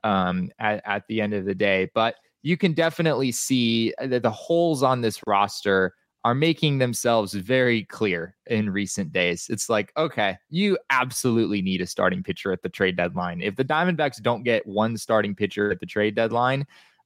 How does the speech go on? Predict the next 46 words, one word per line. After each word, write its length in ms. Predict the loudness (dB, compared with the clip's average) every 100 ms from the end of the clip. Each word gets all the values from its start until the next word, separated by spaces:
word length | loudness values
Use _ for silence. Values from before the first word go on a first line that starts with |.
| -4
uh, 360 | 0 0 0 -4 -4
that 220 | -2 -2
feels 300 | 0 0 0
pretty 260 | -2 -2 -2
egregious 580 | -2 0 0 -2 -4 -6
at, 140 | -8 -4
at 160 | -4 -2
this 160 | -4
point, 280 | -4 -2 0
as 120 | 0
long 280 | 0 0 0
as 100 | 0
they're 160 | 0 0
still, 640 | -2 -2 2 2 2 0
you 120 | -2 0
know, 120 | 0
in 180 | 0 -4
the 60 | -4
playoff 400 | 0 2 2 0
mix 320 | -4 -4 -4
as, 200 | -6 -6
as 240 | -6 -6 -2
they 140 | 0
are 200 | 2 2
right 240 | 0 -2
now. 420 | -2 0 0 0 -4 _ _
At, 180 | -4 -2
at 160 | -2 -2
this 220 | -2 -4
point, 320 | -2 0 0
it's 160 | -2 -2
so 180 | -2 -2
clear 400 | -2 0 2 2
that 160 | 0
I 80 | 0
don't 260 | 0 -2 -4
think 200 | -4 -2
the 60 |
Diamondbacks 760 | 0 0 0 -2 -2 -4 -14 -16 -12
even 200 | -8 -6
have 160 | -6 -6
a 60 |
choice 400 | -8 -6 -6 -8
in 80 | -8
that 160 | -6 -6
regard. 340 | -6 -6 -6